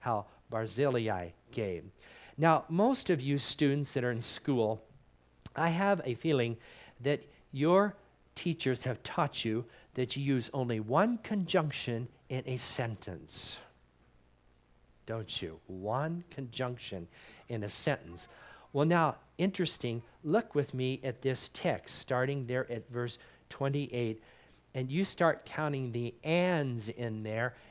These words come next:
and you're gonna come up with a whole bunch of them. There are thirteen. I counted them, so you don't have to take the time.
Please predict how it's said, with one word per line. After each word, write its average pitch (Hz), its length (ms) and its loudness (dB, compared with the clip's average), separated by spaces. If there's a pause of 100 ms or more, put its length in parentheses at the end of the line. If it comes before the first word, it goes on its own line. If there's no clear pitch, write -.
and 120 200 -4
you're 170 140 4
gonna 147 300 2
come 139 480 -4
up 143 320 0
with 131 180 -2
a 117 60 2
whole 143 280 6
bunch 123 520 0
of 113 260 -2
them. 123 260 2 (240)
There 156 220 4
are 156 100 10
thirteen. 156 840 6
I 110 120 -4
counted 101 400 -6
them, - 120 -18 (540)
so - 180 -12
you 98 160 -6
don't 95 160 -8
have 104 200 -6
to - 80 -16
take - 260 -12
the 95 60 -16
time. 98 260 -10